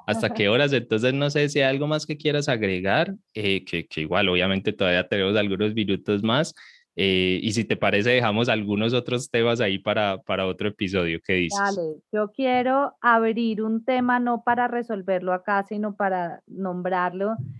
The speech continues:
Speaker 2: y dejarlo para otro episodio. Y es un paso, digamos que más allá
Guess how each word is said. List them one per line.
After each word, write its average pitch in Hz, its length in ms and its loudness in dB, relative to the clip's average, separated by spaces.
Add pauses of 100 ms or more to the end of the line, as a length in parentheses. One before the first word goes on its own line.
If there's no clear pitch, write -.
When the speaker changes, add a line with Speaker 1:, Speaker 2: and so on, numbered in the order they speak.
(220)
Speaker 2:
y 214 120 -2
dejarlo 180 480 0
para 190 480 2
otro 180 320 -2
episodio. 190 1120 2
Y 196 260 -2
es 196 400 6 (1300)
un 254 320 0
paso, 262 760 0
digamos 196 520 -6
que 226 160 -6
más 202 360 -2
allá 214 720 0